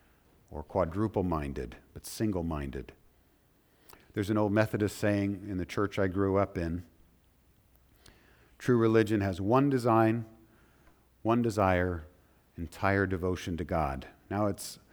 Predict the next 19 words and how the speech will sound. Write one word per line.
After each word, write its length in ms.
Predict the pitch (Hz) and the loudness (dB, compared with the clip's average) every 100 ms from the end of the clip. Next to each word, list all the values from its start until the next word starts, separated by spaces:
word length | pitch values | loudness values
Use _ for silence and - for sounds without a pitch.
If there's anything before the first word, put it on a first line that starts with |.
| - - | -20 -6
a 60 | 104 | -2
little 260 | 110 131 120 | 2 4 6
idealistic, 880 | 117 113 113 113 113 - 80 - - | 6 4 2 2 0 -4 -8 -8 -6
but 300 | 87 82 - _ _ _ | -6 -6 -12 _ _ _
it 80 | 90 | -6
makes 260 | 98 98 - | -4 -4 -6
the 100 | - | -12
point. 340 | - 80 73 - _ _ _ _ _ _ _ _ _ _ _ _ _ _ _ _ _ _ _ _ _ _ _ _ _ _ _ _ _ _ - _ _ _ _ _ _ _ _ _ _ | -8 -8 -8 -14 _ _ _ _ _ _ _ _ _ _ _ _ _ _ _ _ _ _ _ _ _ _ _ _ _ _ _ _ _ _ -20 _ _ _ _ _ _ _ _ _ _
Second, 640 | - 131 120 110 131 135 - _ - _ _ _ _ _ _ _ _ _ | 2 4 4 0 -4 -14 -18 _ -20 _ _ _ _ _ _ _ _ _
notice 440 | 117 139 135 120 - | 2 6 6 4 0
who 100 | 143 | -2
decides 540 | 110 - 127 135 123 | -2 2 6 6 6
what 180 | - 113 | 2 2
is 100 | 98 | 2
integrated 600 | 123 120 110 95 101 113 | 2 2 2 4 4 2
or 180 | 98 90 | 0 -2
pure 300 | - 113 104 | -2 -2 0
and 80 | 90 | 0
holy 420 | 104 98 104 | -2 -2 -4